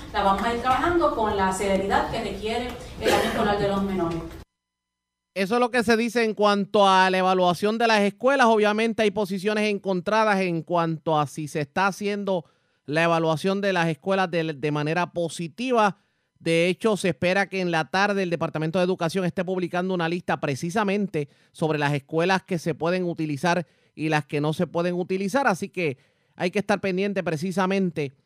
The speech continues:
Speaker 2: a lo que tiene que ver con, pues, la evaluación de las escuelas y quiénes regresarán a clases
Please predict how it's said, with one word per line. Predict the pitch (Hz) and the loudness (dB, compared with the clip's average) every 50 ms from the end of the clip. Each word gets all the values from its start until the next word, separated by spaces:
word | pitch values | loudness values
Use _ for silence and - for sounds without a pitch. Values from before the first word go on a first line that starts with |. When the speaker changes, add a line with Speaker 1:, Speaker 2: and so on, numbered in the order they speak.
| _ _ _ _ _ _ _ _ - | _ _ _ _ _ _ _ _ -6
Speaker 2:
a | 160 160 165 165 165 160 165 | -2 0 2 2 2 2 2
lo | 160 160 160 156 147 | 2 0 0 0 -2
que | 165 156 147 | -4 -6 -6
tiene | - - 175 196 202 214 220 214 202 185 | -6 -6 -4 -2 -2 0 0 -2 -4 -4
que | - 180 160 160 | -4 -2 -2 0
ver | 165 180 180 175 170 156 143 _ _ _ _ _ _ _ _ | 2 2 0 0 -2 -4 -10 _ _ _ _ _ _ _ _
con, | - - 156 143 139 139 135 135 131 131 127 127 127 123 123 120 117 117 117 113 110 107 107 101 92 90 - - | -6 -2 0 2 2 2 2 2 2 2 0 -2 -2 -4 -6 -6 -6 -6 -6 -8 -8 -8 -8 -10 -10 -12 -12 -10
pues, | 135 131 110 - _ _ _ | -10 -10 -10 -10 _ _ _
la | - 131 131 131 131 131 131 | -14 -10 -8 -4 -4 -2 -2
evaluación | 131 131 127 127 123 123 120 147 147 | -2 -2 -2 -2 -4 -4 -4 -6 -4
de | 160 170 | -2 -2
las | 180 | -2
escuelas | 180 175 - - 226 247 240 220 196 - - _ _ _ | -2 -2 -4 -2 -2 0 0 0 -2 -4 -10 _ _ _
y | - 156 165 - | -16 -16 -16 -16
quiénes | _ - 170 185 196 208 220 233 254 254 226 160 139 131 - - _ _ _ _ _ _ _ _ _ _ - | _ -16 -12 -8 -4 -2 -2 -2 -2 -2 -2 -4 -6 -8 -10 -20 _ _ _ _ _ _ _ _ _ _ -12
regresarán | 131 139 151 156 147 151 147 131 - 147 135 143 160 | -8 -6 -6 -4 -4 -4 -6 -6 -6 -6 -6 -4 -4
a | 185 190 185 | -4 -6 -6
clases | - 214 233 240 254 - - 233 233 - - | -6 -4 -4 -4 -2 -2 -4 -6 -6 -6 -10